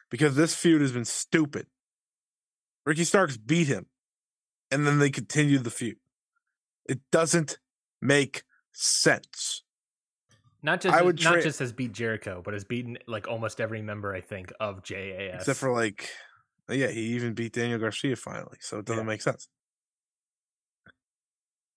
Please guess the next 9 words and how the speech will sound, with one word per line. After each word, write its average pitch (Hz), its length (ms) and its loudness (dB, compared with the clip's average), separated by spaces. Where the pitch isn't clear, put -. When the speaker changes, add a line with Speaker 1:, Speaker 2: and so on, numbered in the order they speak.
Speaker 1:
I 147 100 6
would 165 140 4
trade 151 320 4
this 139 180 4
for - 180 -6
Swerve 123 440 2
and 107 100 -6
Keith 113 300 -6
Lee 98 340 -4